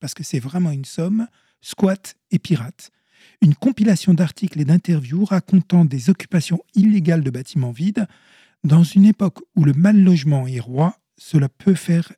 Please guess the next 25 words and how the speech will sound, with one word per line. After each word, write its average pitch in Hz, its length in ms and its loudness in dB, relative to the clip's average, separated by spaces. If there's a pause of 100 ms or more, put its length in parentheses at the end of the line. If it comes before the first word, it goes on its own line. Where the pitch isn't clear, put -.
réfléchir. 131 680 -6 (680)
Et 240 240 4
le 175 280 4
vingt 190 300 2
novembre, 175 800 0 (800)
à 160 80 0
vingt 180 280 0
heures, 175 200 0
toujours 156 280 0
au 156 40 4
musée 139 260 0
Jean 143 160 -4
Lurçat, 170 460 -4 (540)
une 226 300 6
rencontre 180 540 2
avec 131 240 -12 (100)
Alban 139 360 2
Gelé 185 540 0 (280)
et 233 140 4
un 208 80 4
médiateur 156 500 2
autour 196 300 0
d'une 147 260 0
œuvre 185 280 2
contemporaine. 165 880 -4